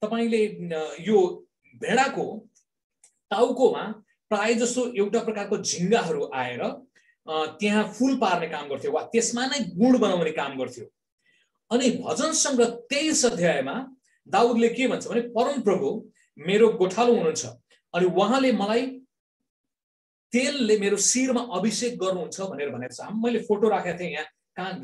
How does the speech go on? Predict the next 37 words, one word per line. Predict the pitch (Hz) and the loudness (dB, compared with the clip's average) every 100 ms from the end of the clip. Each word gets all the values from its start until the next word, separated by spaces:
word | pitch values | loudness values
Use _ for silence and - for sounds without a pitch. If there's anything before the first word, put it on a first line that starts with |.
| 120 | -6
फोटो | 156 151 - 139 | -4 -4 -6 -8
आएन | 151 139 | -8 -6
होला, | 117 | -8
खोज्दै | 120 135 135 147 | -10 -10 -8 -8
गरौँ | 127 127 | -8 -10
त | |
बाबु, | 127 - | -12 -12
मिल्छ | - 120 | -12 -10
भने | 123 120 | -12 -14
फोटो। | 143 120 214 - _ - _ - | -14 -12 -12 -14 _ -20 _ -8
अ, | 170 170 | -4 -2
त्यो | - 311 220 - - 151 - - _ _ - | 0 2 4 2 -6 -10 -12 -20 _ _ -4
चलन | 226 262 262 | -2 0 0
चाहिँ | 240 | 0
के | 247 | 2
हो | 262 | 2
भने, | 165 208 | 2 2
वास्तवमा | 381 - 233 220 - _ - | -2 0 -2 -2 -6 _ -4
अभिषेकको | 196 254 - - - 247 | 0 0 0 -6 -4 -4
तेल | 240 - 240 254 220 - | -2 2 4 4 2 -4
भनेर | 165 170 | -2 -2
हामीले | - 180 190 185 | -2 -4 -4 -2
यतातिर | 196 190 185 175 - _ - | -2 0 0 0 -4 _ -2
बुझ्छौँ, | 226 233 240 | 0 2 0
तर | 226 208 196 | 0 -4 -6
इजरायली | 190 180 262 302 262 | -8 -4 -4 -2 -4
समाजमा | 233 214 202 185 | -4 -4 -6 -8
तपाईँले | 196 185 190 196 | -8 -6 -4 -4
त्यसलाई | 196 - _ 202 190 | -6 -18 _ -4 -2
अलिक | 220 240 | 0 0
राम्रोसँग | 202 214 226 220 | 2 2 2 0
याद | 190 180 175 | 0 -2 -2
गर्यो | 160 156 | -2 -2
भने | 254 | -4
त्यो | 240 | -6
किराहरू | - - 262 247 214 214 | -8 -6 0 0 2 0
आउँथ्यो, | 175 170 175 208 214 | -2 -6 -4 -4 -4